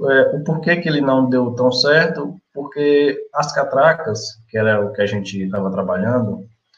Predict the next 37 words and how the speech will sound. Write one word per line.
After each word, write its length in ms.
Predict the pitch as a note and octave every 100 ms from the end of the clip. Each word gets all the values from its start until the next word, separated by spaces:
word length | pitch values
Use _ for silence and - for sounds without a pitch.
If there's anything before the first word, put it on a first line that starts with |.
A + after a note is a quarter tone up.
| _
é, 120 | G#2+
tinha 160 | A2 B2
que 60 | C3
fazer 180 | B2+
integração 420 | B2+ C3 B2 C3+ C3
com 60 |
o 40 | -
sistema, 560 | - C3 B2 A2+ A2+ - _ _ _
e 800 | B2 B2 B2 B2 B2 B2 B2 A#2 -
ela 260 | C3+ C#3+
dava 200 | C3 C3
muito 300 | B2+ B2 D3
problema, 460 | - B2+ A#2 A#2 G#2+
às 60 | G#2
vezes 140 | A2
ela 120 | A2
travava, 560 | A#2+ C#3 A#2+ B2+ A#2 A2
às 100 | G#2
vezes, 500 | G#2+ G#2+ G2+ G2+ -
é, 280 | A2 G#2+ G#2
não 180 | G#2+ A#2
funcionava, 720 | - B2+ B2+ A#2+ C3+ C3 A#2+
e 60 | B2
a 60 | C3
manutenção 420 | C3+ C#3+ - B2+
dela 140 | C3
era 60 | C3
muito 200 | C3 C3
cara. 360 | B2+ G#2+ F#2+ - _ _ _
Saía 340 | - G#2 A2 A2+
muito, 480 | A2+ A#2+ - C#3+
o 420 | C#3 B2+ A2+ A#2+ G#2+
cliente 340 | C3 C#3 C#3+
saía 220 | - C3+ B2+
muito 240 | C3 C3
perdendo, 480 | D3 C#3 B2+ A2+ -
porque 680 | G#2+ - A2+ A2 G#2 F#2